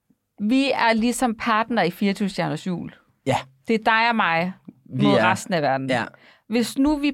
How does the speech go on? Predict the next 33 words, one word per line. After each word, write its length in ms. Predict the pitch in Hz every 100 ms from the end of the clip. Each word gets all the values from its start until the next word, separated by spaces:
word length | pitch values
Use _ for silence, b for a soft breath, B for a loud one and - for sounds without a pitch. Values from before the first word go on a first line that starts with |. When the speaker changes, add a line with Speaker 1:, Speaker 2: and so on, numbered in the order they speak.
| 269
Speaker 1:
begge 260 | 247 254
to 520 | 269 - 269 226 185 _ -
var 160 | 208
med 300 | 196 196 208
i 40 | 214
Paradise 1040 | - 226 220 247 269 190 139 110 - - - _ - _ _ _ _ _ _ - _ - - _ _ _ - -
Speaker 2:
Snakker 300 | - 113 104
vi 60 | 104
kuglen? 300 | - 156 -
Speaker 1:
Hotel, 340 | 196 190 180 143 - 294
ja. 220 | 175 139 - _ _ _ _ _ _ -
Speaker 2:
Ja. 140 | 156 147 - _ _ -
Speaker 1:
Og 160 | 226 214
vi 100 | 226
begge 320 | 226 226 247
to 260 | - 240 214
står 260 | - 208
ved 120 | 180
kuglen. 520 | 185 - 208 208 214 214
<coughs> 60 | - - 220 - B B B B B B B B _ -
Vil 260 | 202 247 233
du 100 | 277 269
tabe 380 | - 247 233 254 -
den, 200 | 196 175
eller 220 | 196 185
vil 180 | 196 190
du 120 | 208
have 160 | 202
beholdt 420 | 202 196 214 190 -
den 100 | 190
hele 220 | 196 190
vejen 220 | 185 170
igennem? 360 | 180 175 180